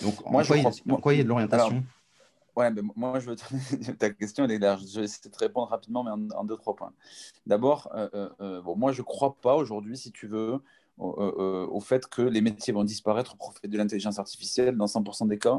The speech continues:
Speaker 2: et notamment sur les comptables. Si tu prends un comptable aujourd'hui, certes, l'I A fera des choses, c'est-à-dire va prendre des tâches à faible valeur ajout-, ajoutée de l'humain, va les faire automatiquement, et quand même, on aura besoin d'avoir de l'humain qui va, euh, apporter son regard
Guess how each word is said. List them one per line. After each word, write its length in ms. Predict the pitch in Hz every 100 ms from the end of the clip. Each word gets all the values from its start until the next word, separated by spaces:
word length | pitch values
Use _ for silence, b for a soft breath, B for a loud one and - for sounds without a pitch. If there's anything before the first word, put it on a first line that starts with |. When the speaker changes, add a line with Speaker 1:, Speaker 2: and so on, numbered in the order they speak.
| 262
Speaker 2:
et 120 | 262
notamment 280 | 107 113 123
sur 120 | 113
les 60 | 104
comptables. 320 | 104 98 101
Si 60 |
tu 60 | -
prends 200 | - 110
un 60 | 104
comptable 320 | 101 120 113
aujourd'hui, 420 | 101 98 117 147 B B B B
certes, 380 | - 127 127 -
l'I 220 | 107 127
A 100 | 123
fera 240 | - -
des 80 | 101
choses, 340 | 101 117 107 - b b
c'est-à-dire 300 | - 98 98 104
va 80 |
prendre 280 | 104 - 123
des 120 | 101
tâches 240 | - 127 92
à 40 |
faible 320 | - - 127
valeur 260 | 113 107 101
ajout-, 220 | 101 - -
ajoutée 340 | 104 110 113
de 100 | 104
l'humain, 380 | 98 104 135 208 B B B -
va 220 | 113 120
les 100 | 117
faire 300 | - 113 92
automatiquement, 720 | 110 107 104 104 117 131 147 -
et 80 | -
quand 100 | -
même, 160 | 135
on 140 | 123 104
aura 180 | 101 104
besoin 320 | 101 98 107
d'avoir 220 | 95 98
de 100 | 110
l'humain 300 | 107 110 143 -
qui 160 | - 104
va, 380 | 104 110 147 -
euh, 220 | 101 101 110
apporter 480 | 113 113 - 120
son 400 | 127 - 107 104
regard 440 | 92 107 113 147